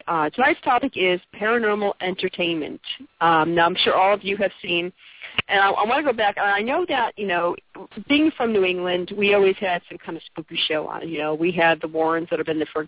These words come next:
God knows how, how long. Um, you know, and I think the first, I think the first real mainstream one that really went out there, wasn't that, was it Ghost Hunters?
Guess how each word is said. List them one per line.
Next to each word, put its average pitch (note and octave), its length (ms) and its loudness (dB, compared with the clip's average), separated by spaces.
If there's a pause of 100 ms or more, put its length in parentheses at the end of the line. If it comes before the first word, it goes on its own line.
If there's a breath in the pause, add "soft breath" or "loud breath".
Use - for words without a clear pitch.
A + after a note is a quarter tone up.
(120)
God E3 280 4
knows C#3+ 200 -2
how, D3+ 240 -4
how D#3 140 -6
long. C#3 100 -12 (720 loud breath)
Um, E3+ 400 -2 (520)
you C4 140 4
know, A#3 100 4
and A#3 140 2
I A#3+ 80 4 (100)
think F4+ 180 0
the D4 100 -8 (100)
first, B3+ 300 -2 (180)
I A3+ 60 -10
think - 180 -16
the - 80 -12 (160)
first A#3+ 300 -2
real A#3+ 160 0
mainstream E3+ 760 -4
one D3 380 -6 (260)
that F3 180 2
really A3 500 2
went F3+ 240 -4
out G3+ 220 -6
there, F3+ 100 -8
wasn't E3 340 -8
that, A3 140 -6 (1300 soft breath)
was A#3+ 180 2
it G4 160 0
Ghost A4+ 240 -2
Hunters? G#4+ 400 -4